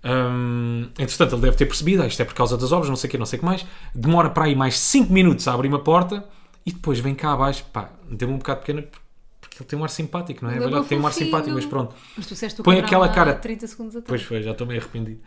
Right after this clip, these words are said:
Speaker 1: Mas põe aquela cara vinte e sete de parvo,
Speaker 2: De fofinho.
Speaker 1: de fofinho, e diz, "Então, vizinho, o que é que se passa?" E eu, "Olha, vizinho, eh, é assim, eu também me apetecia fazer obras ao domingo, porque preciso
Speaker 2: É o
Speaker 1: pôr
Speaker 2: único
Speaker 1: ali
Speaker 2: dia
Speaker 1: uns
Speaker 2: que estás em
Speaker 1: stores.
Speaker 2: casa,
Speaker 1: É
Speaker 2: é?
Speaker 1: dos poucos dias em que eu estou em casa, sem nada para fazer,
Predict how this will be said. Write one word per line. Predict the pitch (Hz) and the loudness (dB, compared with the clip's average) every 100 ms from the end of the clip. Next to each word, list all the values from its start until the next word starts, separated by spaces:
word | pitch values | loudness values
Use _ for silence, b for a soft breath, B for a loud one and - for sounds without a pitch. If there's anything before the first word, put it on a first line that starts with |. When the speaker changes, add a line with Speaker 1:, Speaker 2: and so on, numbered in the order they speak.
| b b b b | b b b b
Speaker 1:
Mas | 135 | 0
põe | 196 190 | 4 4
aquela | 190 175 | 4 2
cara | 175 143 | 2 0
vinte | 120 180 | 2 0
e | - | 2
sete | 170 147 - | 0 0 -2
de | |
parvo, | - 135 117 107 139 - | 0 2 2 0 -8 -12
Speaker 2:
De | - | -12
fofinho. | - 226 - 214 190 190 | -8 -6 -6 -6 -8 -12
Speaker 1:
de | - | -4
fofinho, | - 180 - 156 135 143 - b b b b b | 2 4 4 0 0 -4 -10 b b b b b
e | 175 | 0
diz, | 175 | 2
"Então, | 208 - 370 349 | 2 0 0 0
vizinho, | 269 320 320 | 2 2 2
o | |
que | 294 | 0
é | |
que | - | -2
se | - | -2
passa?" | 262 285 254 185 | 2 2 2 0
E | |
eu, | 123 113 | 0 -2
"Olha, | 120 | -8
vizinho, | 95 101 110 - - | -8 -8 4 6 6
eh, | 107 104 104 113 | 4 -2 -6 -8
é | |
assim, | 110 - | -8 -8
eu | 95 | -10
também | 107 104 - - - 113 | -12 -14 -14 -20 -18 -12
me | 107 | -10
apetecia | - 117 | -6 -6
fazer | 107 98 101 | -6 -8 -8
obras | 101 92 92 | -8 -10 -10
ao | 95 | -10
domingo, | 101 98 98 - | -10 -10 -12 -16
porque | 95 87 - 92 98 - | -20 -18 -18 -18 -18 -18
preciso | - 208 | -12 -8
Speaker 2:
É | - | -4
o | |
Speaker 1:
pôr | 107 | -2
Speaker 2:
único | 104 | 0
Speaker 1:
ali | 107 | -2
Speaker 2:
dia | |
Speaker 1:
uns | 110 | -2
Speaker 2:
que | 196 | -4
estás | - 101 | -4 -4
em | |
Speaker 1:
stores. | 240 254 233 | 0 0 -2
Speaker 2:
casa, | 202 | -8
Speaker 1:
É | |
Speaker 2:
é? | 202 | -8
Speaker 1:
dos | 226 | -8
poucos | - - | -8 -8
dias | 113 98 | -8 -8
em | 95 | -10
que | 98 | -10
eu | |
estou | 104 | -10
em | 101 | -10
casa, | - 104 98 123 b b b | -8 -10 -8 -12 b b b
sem | - 110 | -8 -6
nada | 101 | -4
para | 92 101 | -6 -10
fazer, | - 104 120 | -8 -6 -6